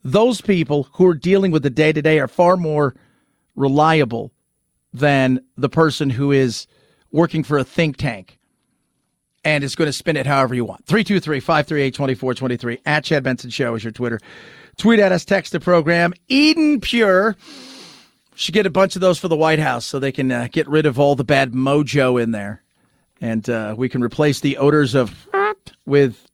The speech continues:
some brilliant Oxyleaf two Thunderstorm. Do you guys like the way I said the thunderstorm? It is incredible. Uh, I keep telling a story. We went home. Three days without power. Three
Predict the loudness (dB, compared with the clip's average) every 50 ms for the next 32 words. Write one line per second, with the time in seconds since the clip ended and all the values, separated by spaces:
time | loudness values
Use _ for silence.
0 | _ _ -18 -6 -2 0 0 0 0 0 0 2 2 2 0 -2 -4 -4 -2 -2
1 | -2 -2 -2 -2 -2 -2 -2 -2 -2 -4 -4 -4 -6 -10 -10 -8 -6 -4 -4 -4
2 | -6 -6 -8 -10 -10 -12 -10 -10 -10 -10 -12 -12 -14 -14 -14 -16 -18 -20 -20 -20
3 | _ _ _ _ _ _ _ _ _ _ _ _ _ _ _ _ _ -14 -12 -10
4 | -10 -8 -8 -10 -10 -8 -8 -8 -8 -10 -10 -12 -14 -16 -18 -14 -10 -8 -6 -4
5 | -4 -6 -6 -8 -10 -14 -16 -14 -12 -10 -10 -8 -8 -10 -6 -2 0 0 0 0
6 | 0 -4 -4 -4 -4 -4 -2 -4 -6 -10 -12 _ _ _ _ _ _ _ _ _
7 | _ -8 -6 -4 -4 -4 -4 -6 -6 -6 -6 -8 -8 -8 -8 -8 -8 -8 -6 -4
8 | -6 -4 0 0 0 0 -2 -2 -2 0 0 0 0 -2 -4 _ _ _ _ _
9 | _ _ _ _ _ _ -2 0 2 4 4 4 4 4 2 0 -2 -4 -6 _
10 | _ _ _ _ _ _ _ _ -8 -2 0 2 2 4 4 2 2 2 0 0
11 | 0 0 0 0 0 0 0 0 0 -2 -4 -6 -12 _ _ _ _ _ _ _
12 | _ _ _ _ _ -6 -4 -2 0 2 2 2 0